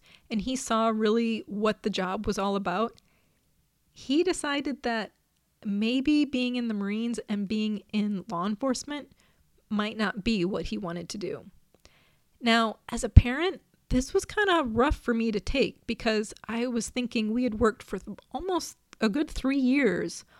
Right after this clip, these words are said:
on all of these kinds of goals and steps along the way for him to pursue this in the long run of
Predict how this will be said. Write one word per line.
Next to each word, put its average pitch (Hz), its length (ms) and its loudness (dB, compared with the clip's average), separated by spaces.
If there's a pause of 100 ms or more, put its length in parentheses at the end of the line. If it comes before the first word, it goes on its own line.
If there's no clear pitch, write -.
(400)
on 214 480 -2 (200)
all 247 320 2
of 269 120 -4
these 247 240 0
kinds 220 420 0
of 185 300 -2 (420)
goals 262 560 4 (100)
and 175 280 -6
steps - 440 -2
along 214 380 0
the 190 80 0
way 185 300 2
for - 240 -4
him 208 260 0
to - 160 -6
pursue 214 480 0
this 269 480 0
in 202 120 0
the 175 60 -2
long 175 280 -2
run 233 320 0
of 180 160 -2